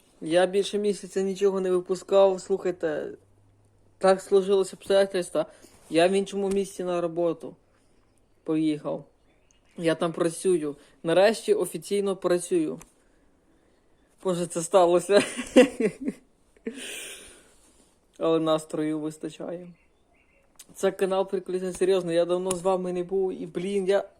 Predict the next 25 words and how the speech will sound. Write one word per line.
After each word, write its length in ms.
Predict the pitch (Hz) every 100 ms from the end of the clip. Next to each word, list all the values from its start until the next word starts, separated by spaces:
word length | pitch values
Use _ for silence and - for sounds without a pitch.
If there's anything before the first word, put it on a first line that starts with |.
| _ _ _ _
так 200 | 240 233
скучив 480 | - 214 208 208 180
за 160 | 190
цим 240 | 185 190 170
каналом. 520 | 180 175 175 160 156 - - - - _
Я 160 | 170 214
думав 280 | 233 233 208
випустити 520 | 220 214 - 208 208
вже 120 | 202
давно 360 | 202 202 220 208
відео, 420 | 208 208 190 180
ніяк 380 | 170 214 214 214
не 80 |
получалося. 800 | 202 202 196 220 190 180 165 156 - _ _ _ _ _ _ _ _ _ _
Офігеть. 680 | - 180 - 175 165 151 - _ _ _ _ _ _ _ _ _ _ _ _ _
Тепер 280 | - 165 294
з 100 | -
цього 180 | 220 214
моменту 360 | 190 208 214
я 100 | 233
хочу 520 | 220 220 208 208 202 - _ _ _ _ _ _ _ _ _ - _ _ _
пояснити, 720 | 208 208 202 190 226 240 226
чого 300 | 196 196 208
в 40 | 202
мене 440 | 202 196 190 -